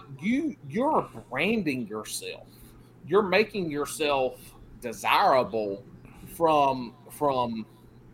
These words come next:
people. Like, look, fishing, it, it's not the N F L. You don't have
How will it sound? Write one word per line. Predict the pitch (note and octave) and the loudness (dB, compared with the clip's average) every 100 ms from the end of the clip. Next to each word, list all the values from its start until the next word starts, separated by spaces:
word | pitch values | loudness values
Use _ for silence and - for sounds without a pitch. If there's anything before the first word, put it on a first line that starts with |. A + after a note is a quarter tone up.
| - - | -20 -6
people. | A#3+ B3 D#3+ C#3 B2+ - - - - - | -6 -2 -2 -2 -4 -10 -18 -20 -20 0
Like, | E3 F#3 - E3+ | 2 2 0 0
look, | F3+ - - - | 2 0 -8 -6
fishing, | A3+ D4 - F4 F#4 - - - - - - - - - - - | 2 2 2 0 -2 -8 -16 -20 -20 -20 -20 -20 -20 -20 -20 -4
it, | A3 G#3 A3 | -2 2 2
it's | G3 | 2
not | G#3+ G#3+ C4 - C3 | 4 4 2 -2 -6
the | E3+ - | -2 0
N | G#3 | 0
F | F#3+ G3+ | 0 2
L. | G3+ - A2 | 0 0 -6
You | B2 | -2
don't | A3+ - | -2 0
have | A3 A3 F3 | 0 2 0